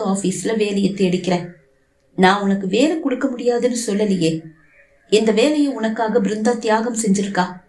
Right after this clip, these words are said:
இந்த வேலை உனக்கு தான். இன்னைக்கே நீ வேலையில ஜாயின் பண்ணிக்கிறதா இருந்தா ஜாயின் பண்ணிக்கலாம், இல்ல நாளைக்கு வந்து சேர்ந்துக்கிறேன்னா அது உன்னோட விருப்பம்."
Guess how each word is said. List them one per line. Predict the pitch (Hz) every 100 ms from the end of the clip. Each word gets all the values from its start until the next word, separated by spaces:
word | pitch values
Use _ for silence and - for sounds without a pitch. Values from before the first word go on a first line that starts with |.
| _ _ _ _ _ -
இந்த | 214 220
வேலை | 196 226 247
உனக்கு | 202 196 190
தான். | 180 - - -
இன்னைக்கே | 254 330 381 415
நீ | 294
வேலையில | 277 285 277 269
ஜாயின் | 254 254 254
பண்ணிக்கிறதா | 240 208 220 226 220
இருந்தா | 220 226 320
ஜாயின் | - 190 190
பண்ணிக்கலாம், | 175 170 165 165 - - _ _ _ _ 180
இல்ல | 214 392 - - _ _ -
நாளைக்கு | 226 226 208 -
வந்து | 208 220
சேர்ந்துக்கிறேன்னா | - 220 190 - 180 196 - - - -
அது | 311 302
உன்னோட | 330 349 165
விருப்பம்." | 185 - 170